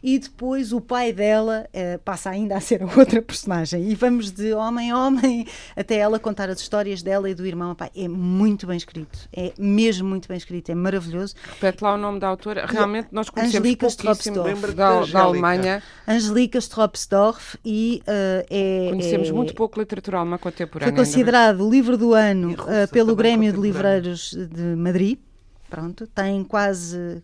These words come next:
Speaker 1: quase meio milhão, eh, vendido pelo,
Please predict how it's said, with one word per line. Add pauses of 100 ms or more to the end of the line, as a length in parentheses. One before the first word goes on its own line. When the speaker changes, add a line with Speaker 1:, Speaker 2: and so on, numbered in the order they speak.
Speaker 1:
quase
meio
milhão,
eh,
vendido
pelo,